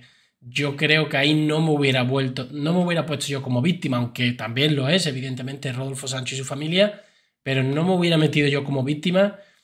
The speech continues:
Eh, entiendo que las palabras intentan que sean lo más, menos dolorosas posible. No sé qué se le ha podido pasar por la cabeza de Daniel. "Disculpa, estamos muy confundidos con todo esto que está pasando".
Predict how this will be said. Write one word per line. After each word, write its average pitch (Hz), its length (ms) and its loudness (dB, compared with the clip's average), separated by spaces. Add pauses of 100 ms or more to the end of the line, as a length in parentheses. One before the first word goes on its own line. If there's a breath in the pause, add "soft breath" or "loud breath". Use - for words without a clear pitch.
(420 loud breath)
Eh, 131 500 0
entiendo 151 720 2 (180)
que 135 120 -6
las 123 140 0
palabras 135 420 2
intentan 135 440 -2
que 131 120 -4
sean 135 280 -2
lo 131 80 -4
más, 135 220 -6
menos 143 380 0
dolorosas 127 400 -4
posible. 151 640 -2 (1000 loud breath)
No 151 160 0
sé 185 160 4
qué 170 100 2
se 165 120 0
le 160 80 6
ha 156 60 2
podido 160 200 2
pasar 147 260 2
por 139 120 -2
la 175 100 4
cabeza 165 440 2
de 170 200 2
Daniel. 147 340 2
"Disculpa, 156 440 -2
estamos 147 320 -2
muy 156 100 0
confundidos 151 540 -4
con 131 180 -4
todo 143 160 -4
esto 147 240 -4
que 135 80 -6
está 131 160 -6
pasando". 151 680 -2